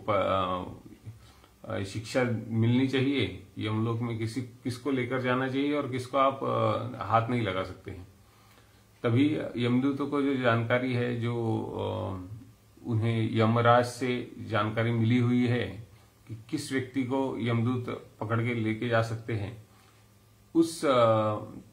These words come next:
ज्ञान के आधार पर यमदूत कहते हैं कि यह अलग-अलग साक्षी होते हैं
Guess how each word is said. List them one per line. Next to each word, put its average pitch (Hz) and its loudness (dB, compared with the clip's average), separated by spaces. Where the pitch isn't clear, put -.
ज्ञान 127 4
के 139 -2
आधार 123 4
पर 117 -2
यमदूत 117 2
कहते 117 2
हैं 117 -2
कि 170 -6
यह 143 6
अलग-अलग 156 4
साक्षी 156 2
होते 117 2
हैं 92 -8